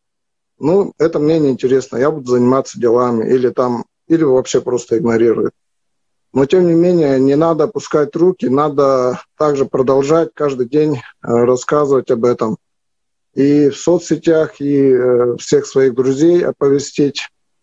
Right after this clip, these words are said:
Потому что все люди, они хотят жить, э,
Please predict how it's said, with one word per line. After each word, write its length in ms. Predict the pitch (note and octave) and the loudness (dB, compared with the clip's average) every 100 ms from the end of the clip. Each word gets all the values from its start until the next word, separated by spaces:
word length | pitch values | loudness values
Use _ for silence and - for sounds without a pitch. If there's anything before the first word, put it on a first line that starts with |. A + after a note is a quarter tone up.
| _ _ _ _ _ _ _ - - | _ _ _ _ _ _ _ -12 -6
Потому 320 | G3 E3+ E3+ | -2 0 0
что 180 | E3+ D3 | -2 -4
все 240 | - F#3+ | 0 2
люди, 320 | F#3 F#3+ D#3+ | 2 0 0
они 300 | D3+ D3 D#3 | 0 0 0
хотят 340 | D3 C3+ D#3 C#3 | -2 -2 -2 -2
жить, 260 | D3 - | -4 0
э, 320 | B2+ B2+ A#2+ | 0 2 0